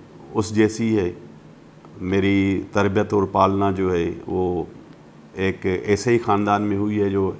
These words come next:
hand to mouth है। मेरी पैदाश जो है वो डिस्ट्रिक्ट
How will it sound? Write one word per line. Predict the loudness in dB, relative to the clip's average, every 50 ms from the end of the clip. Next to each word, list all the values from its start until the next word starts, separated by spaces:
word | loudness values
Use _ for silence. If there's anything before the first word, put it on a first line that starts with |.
| -2 -2
hand | 0 0 -2 -4
to | -2 0
mouth | 2 2 2 0 -2 -4
है। | -6 -6 -8 -12 -20 -20 -20 -20 -20 -20 -20 -20 -20 -20 -10 -4
मेरी | -2 2 2 2
पैदाश | 2 0 -2 -2 2 2 4 6 6 6 6 4 2 0
जो | 0 2
है | 2 2 2 0 0 -4 -8 -12 -18 -20 -18 -10 -6
वो | -4 -2 0 0 0 0 0 -2 -4 -6 -10 -16 -18 -18 -16 -12 -6
डिस्ट्रिक्ट | -2 -2 -2 -2 -2 -2 -2 -2 -6